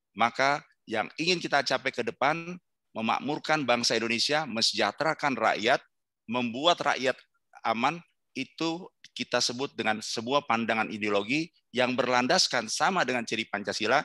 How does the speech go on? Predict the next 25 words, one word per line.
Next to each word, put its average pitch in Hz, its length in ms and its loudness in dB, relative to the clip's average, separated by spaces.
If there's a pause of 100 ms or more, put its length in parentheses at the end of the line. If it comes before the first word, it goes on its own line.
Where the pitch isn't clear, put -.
(300)
tetapi 107 440 -2
mendapatkan 101 600 0
kehidupan 120 560 -4
yang 107 160 0
lebih 95 240 -6
baik 120 320 2 (240)
daripada 95 400 0
ini 123 360 0
dengan 101 240 -4
selalu 117 360 0
menjunjung 113 520 -2
nilai-nilai 98 320 -4
ketuhanan, 117 600 0 (360)
nilai 104 200 0
kemanusiaan, 113 720 2 (320)
persatuan, 123 760 -2 (120)
kerakyatan, 110 760 -2
dan 98 160 0
keadilan. 80 360 -6 (760)
Ibu-ibu 147 400 0
dan 143 120 2
bapak-bapak 117 320 4
sekalian, 107 480 2 (800)
nilai-nilai 127 400 0
Pancasila 123 800 0